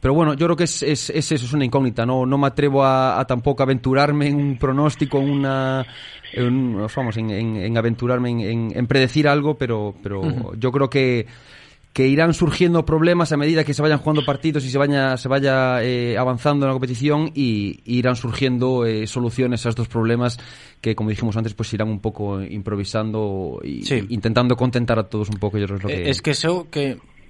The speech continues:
Speaker 2: yo te planteaba ahora, Álvaro, y, y voy contigo, Julio, en, en palabras de Cataña, ¿no? Que decía, "La motivación, eh, cuando juego al fútbol es la gente", ¿no? Y,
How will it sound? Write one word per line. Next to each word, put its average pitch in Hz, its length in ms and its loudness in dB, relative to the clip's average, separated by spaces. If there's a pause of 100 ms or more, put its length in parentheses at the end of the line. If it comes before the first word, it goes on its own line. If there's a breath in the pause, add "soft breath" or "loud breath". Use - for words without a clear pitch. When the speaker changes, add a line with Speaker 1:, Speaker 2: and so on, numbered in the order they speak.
Speaker 2:
yo 110 220 -4
te 139 80 -6
planteaba 131 400 0
ahora, 127 180 2
Álvaro, 120 380 0
y, 110 160 -4
y - 60 -6
voy 127 160 0
contigo, 131 380 0
Julio, 131 320 -4
en, 107 140 -4
en 107 120 -6
palabras 117 320 -4
de 123 80 -4
Cataña, 147 420 -2
¿no? 151 100 -2
Que 151 60 -2
decía, 120 220 -2
"La 117 80 0
motivación, 127 800 0
eh, 127 840 0
cuando 120 580 0
juego 139 280 0
al 135 80 2
fútbol 139 420 -2
es 127 60 -2
la 131 120 0
gente", 127 400 -2
¿no? 131 220 -2
Y, 120 260 -2